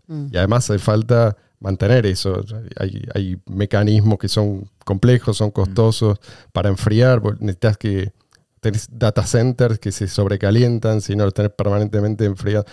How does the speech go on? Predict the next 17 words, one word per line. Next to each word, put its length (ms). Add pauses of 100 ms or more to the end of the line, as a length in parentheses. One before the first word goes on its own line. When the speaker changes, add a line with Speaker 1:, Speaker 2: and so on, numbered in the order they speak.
Speaker 2:
O 40
sea, 160 (680)
Speaker 1:
Y 60
el 60
cerebro, 460
glu-, 220 (120)
glucosa. 580 (180)
Speaker 2:
Exactamente. 800
Un 380
único 460
cerebro 480
humano 340
funciona 480
con, 140
escuchá, 400 (400)
trece 440
watts. 760